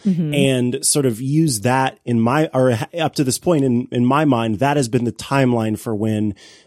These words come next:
Speaker 2: Michael got a little bit more woke and got a little bit better. But the fact is, that started happening a long time before, uh, Holly came around.
Speaker 1: Yeah, I don't think he would have been ready for Holly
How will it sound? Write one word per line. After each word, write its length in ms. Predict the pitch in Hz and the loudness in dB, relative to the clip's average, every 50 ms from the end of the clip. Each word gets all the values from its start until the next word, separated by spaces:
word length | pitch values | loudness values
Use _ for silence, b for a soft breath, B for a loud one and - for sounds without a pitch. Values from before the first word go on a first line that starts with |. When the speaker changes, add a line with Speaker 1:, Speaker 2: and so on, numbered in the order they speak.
| B B | B B
Speaker 2:
Michael 480 | - 113 123 127 127 - 135 123 113 | -2 0 2 2 2 2 2 0 0
got 300 | 101 92 123 117 107 110 | 0 0 0 0 0 0
a 60 | 107 107 | 0 -2
little 280 | 104 110 117 113 117 | -2 0 0 0 2
bit 180 | 92 120 113 107 | 2 0 0 0
more 240 | 110 110 110 104 101 | 0 -2 0 0 0
woke 380 | 95 110 120 113 107 107 - | 0 2 2 2 0 -2 -2
and 120 | 117 107 101 | -4 -2 -2
got 120 | 107 107 | -2 -2
a 60 | 104 104 | -2 -2
little 200 | 110 110 110 95 | -2 -2 -2 -2
bit 240 | - 113 - - _ - - | -4 -6 -6 -8 _ -6 -2
better. 440 | 131 123 120 104 98 92 90 95 - b b b b b b | -2 0 0 -2 -4 -6 -8 -10 -14 b b b b b b
But 320 | - 127 123 123 123 - | -2 0 0 0 0 -2
the 80 | 123 120 | -4 -4
fact 360 | - - 151 175 170 _ - | -2 -2 -4 -4 -4 _ 0
is, 560 | 156 190 180 127 110 107 101 98 - - - _ _ | 2 4 4 4 2 0 -2 -4 -6 -8 -8 _ _
that 160 | 117 131 156 - | -2 -2 -2 0
started 240 | - 202 165 123 | -2 -2 -2 0
happening 400 | 117 131 131 131 - 123 117 110 | 0 -2 -2 -2 -2 -2 0 0
a 60 | 107 107 | 0 0
long 260 | 107 113 120 120 117 | 0 0 0 0 -2
time 320 | - - - 127 127 120 | -2 -4 -2 0 0 0
before, 520 | 110 107 - - - 113 104 98 101 98 - | 0 -2 -4 -4 -6 -4 -4 -2 -4 -6 -6
uh, 240 | - 107 104 104 104 | -6 -6 -4 -4 -6
Holly 580 | 98 - - 127 117 110 104 104 98 95 87 _ _ _ _ _ _ _ _ _ | -6 -4 -2 -2 0 0 -2 -4 -4 -8 -12 _ _ _ _ _ _ _ _ _
came 220 | - 117 110 107 | -2 0 0 0
around. 540 | 104 98 92 92 95 - - - - - - - _ | -2 -4 -6 -10 -14 -16 -16 -18 -18 -20 -20 -6 _
Speaker 1:
Yeah, 260 | 202 226 214 180 147 - | 2 2 4 4 2 0
I 60 | 240 | 0
don't 140 | 285 320 311 | 0 0 -2
think 160 | 311 262 240 | -2 -2 0
he 100 | 247 240 | -2 0
would 160 | 202 196 185 | 0 0 -2
have 80 | 190 175 | 0 0
been 160 | 185 175 165 | 0 0 0
ready 260 | 185 180 185 175 175 | 0 0 0 0 -2
for 160 | - - 160 | -2 -4 -4
Holly 520 | 147 147 143 139 135 143 - 175 - _ | -2 -2 -2 -2 -2 -4 -6 -6 -10 _